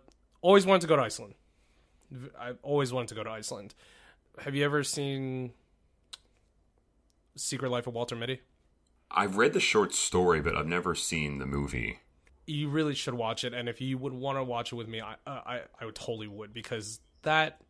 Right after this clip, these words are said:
Speaker 1: believe it or not, is probably my favorite movie of all time.
Speaker 2: Seriously?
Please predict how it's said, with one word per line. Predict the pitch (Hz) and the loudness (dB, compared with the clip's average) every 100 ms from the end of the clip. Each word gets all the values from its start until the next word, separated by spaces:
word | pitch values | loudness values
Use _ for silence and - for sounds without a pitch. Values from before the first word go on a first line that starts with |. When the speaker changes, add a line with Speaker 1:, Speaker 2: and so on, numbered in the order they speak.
| _ | _
Speaker 1:
believe | - 123 | -6 -4
it | 120 | -2
or | |
not, | 120 117 - | -2 -2 -4
is | 117 113 110 104 - _ _ | -10 -8 -10 -12 -16 _ _
probably | - 123 139 160 165 175 | 2 4 6 4 2 -2
my | 170 | -2
favorite | 160 165 165 | 0 0 0
movie | 165 165 165 | -2 -2 -2
of | 165 | -2
all | 165 | -2
time. | 175 180 - _ _ _ _ _ _ _ _ | -2 -4 -10 _ _ _ _ _ _ _ _
Speaker 2:
Seriously? | - - 85 120 139 180 | -6 2 4 4 2 -2